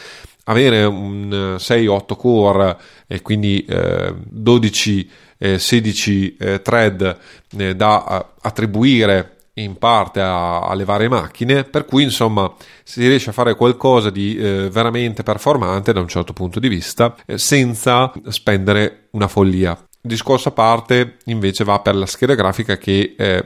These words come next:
sono, mm, decisamente costose e che, eh, comunque vanno, eh, dedicate alle singole, mm, macchine eventualmente,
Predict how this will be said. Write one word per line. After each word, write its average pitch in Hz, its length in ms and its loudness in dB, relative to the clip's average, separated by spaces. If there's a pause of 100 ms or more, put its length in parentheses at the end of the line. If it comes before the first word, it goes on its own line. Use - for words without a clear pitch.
sono, - 420 -4 (140)
mm, 90 380 -10
decisamente 107 600 0
costose 107 720 2 (460)
e 110 120 -6
che, 120 400 2 (240)
eh, 98 240 -2
comunque 110 420 -2
vanno, 110 540 0
eh, 92 260 -4
dedicate 104 640 0
alle 98 160 0
singole, 95 600 -2
mm, 92 380 -12
macchine 95 480 -2
eventualmente, 92 880 0